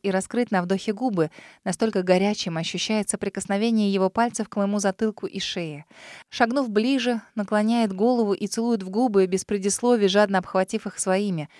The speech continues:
Целует долго, раскрыв меня и коснувшись нёба языком. На секунду отпустив, припадает ко мне вновь и, только утолив жажду, даёт вдохнуть воздух и опомниться.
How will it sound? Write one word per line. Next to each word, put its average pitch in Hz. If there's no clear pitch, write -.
Целует 202
долго, 190
раскрыв 196
меня 175
и 165
коснувшись 214
нёба 202
языком. 185
На 226
секунду 269
отпустив, 240
припадает 220
ко 214
мне 202
вновь 220
и, 226
только 277
утолив 247
жажду, 220
даёт 214
вдохнуть 208
воздух 220
и 208
опомниться. 190